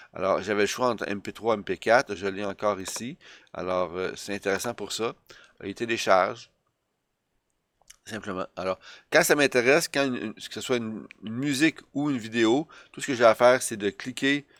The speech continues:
sur, euh, le bouton ici et ça me télécharge au choix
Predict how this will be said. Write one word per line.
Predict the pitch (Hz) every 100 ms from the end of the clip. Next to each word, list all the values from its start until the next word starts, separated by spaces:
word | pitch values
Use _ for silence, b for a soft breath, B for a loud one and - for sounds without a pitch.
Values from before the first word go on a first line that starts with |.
| B B
sur, | - - 139 139 131 -
euh, | 95
le | 101
bouton | 123 123 127
ici | 110 - 117 156 _ _ b b b
et | 101 120 - _ _ -
ça | -
me | 98
télécharge | 110 107 - 113 117 -
au | 110 104
choix | - 120 127